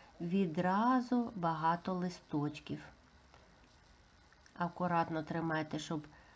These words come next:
папір не роз'їхався, треба тримати разом. Отак, давайте подивимось.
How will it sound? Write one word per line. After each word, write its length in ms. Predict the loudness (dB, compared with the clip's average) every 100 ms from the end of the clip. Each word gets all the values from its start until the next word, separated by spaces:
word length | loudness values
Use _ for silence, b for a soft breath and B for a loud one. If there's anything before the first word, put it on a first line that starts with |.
| B B
папір 480 | -2 0 0 0 2
не 180 | 0 0
роз'їхався, 920 | -2 -4 -2 2 2 2 -2 0 -2
треба 340 | 0 0 0
тримати 520 | 0 2 2 2 0
разом. 540 | 2 2 0 0 0 -2 -8 -20 -20 -20 -20 -20 B B B B B B -20 -6
Отак, 540 | -4 -4 -4 -2 -2 -2
давайте 360 | -2 0 0 -4
подивимось. 1080 | -4 -6 -2 0 0 0 2 2 0 -4